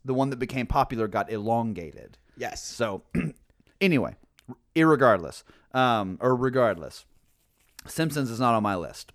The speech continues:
Speaker 1: because of that reason. Um, my number five, actually, is what I would consider a very classic spin-off, and it's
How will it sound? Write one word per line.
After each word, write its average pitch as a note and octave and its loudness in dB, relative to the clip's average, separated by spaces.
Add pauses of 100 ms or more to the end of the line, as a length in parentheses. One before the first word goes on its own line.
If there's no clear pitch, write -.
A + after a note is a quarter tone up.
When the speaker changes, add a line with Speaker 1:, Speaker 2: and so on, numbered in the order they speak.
Speaker 1:
because C3 2
of G#2+ -8
that F2+ 0
reason. D#2 -12 (400)
Um, G#2+ 0
my C3 4
number D#3+ 0
five, A#2+ 0
actually, E2+ -6 (420)
is G#2 0
what A2+ 4
I A2 6
would A2 0
consider G2+ -2
a F#2+ -2
very G2+ 0
classic - -6
spin-off, F2+ -6
and F#2+ -8
it's - -12